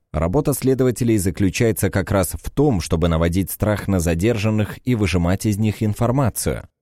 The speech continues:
По словам Адайфи, океан был не просто удобным местом содержания подозреваемых. Это ещё мощный психологический инструмент для получения информации от них.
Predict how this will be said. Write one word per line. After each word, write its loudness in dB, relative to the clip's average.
По -2
словам 0
Адайфи, -2
океан 0
был 2
не 2
просто 0
удобным 2
местом 0
содержания 0
подозреваемых. -2
Это 0
ещё 2
мощный 0
психологический 0
инструмент 0
для -2
получения 0
информации 0
от 0
них. -6